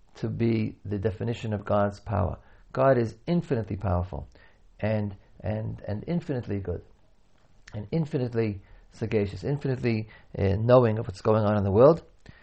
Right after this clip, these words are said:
And I think the reason we discussed this, when we discussed the Rambam, one of the reasons for that is because someone who is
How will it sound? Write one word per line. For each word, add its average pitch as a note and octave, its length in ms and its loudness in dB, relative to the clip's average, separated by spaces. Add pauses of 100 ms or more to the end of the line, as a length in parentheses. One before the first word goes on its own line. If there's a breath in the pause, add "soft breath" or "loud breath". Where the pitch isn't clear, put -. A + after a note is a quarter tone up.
(360 loud breath)
And B2+ 260 2
I C#3+ 80 4
think E3 240 0
the D3+ 100 2
reason D3 300 4
we B2 80 0
discussed C#3+ 340 0
this, - 140 -12
when A#2+ 100 -4
we G#2+ 40 -4
discussed - 260 -4
the C3+ 60 -6
Rambam, C#3+ 340 2
one D3+ 120 2
of C#3 60 0
the C3+ 60 2
reasons D3 260 2
for - 100 -8
that A2 220 4
is A2+ 200 0
because A2+ 480 2 (420 loud breath)
someone D3+ 320 2
who C3+ 160 4
is A#2+ 160 2